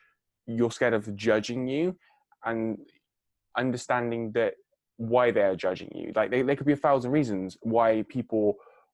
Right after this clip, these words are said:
would judge you. Um, if, like, if that makes sense. And so it,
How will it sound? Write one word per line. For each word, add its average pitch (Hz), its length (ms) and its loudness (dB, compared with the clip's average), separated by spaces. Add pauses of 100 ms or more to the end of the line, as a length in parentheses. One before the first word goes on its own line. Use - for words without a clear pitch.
(280)
would 110 320 0 (220)
judge 127 380 0
you. 82 280 -6 (560)
Um, 107 560 0 (1120)
if, 104 340 -4
like, 104 160 -2
if 117 80 -10
that 110 160 -2
makes 107 220 -6
sense. 123 300 -2
And 107 120 -6
so 123 120 4
it, - 100 0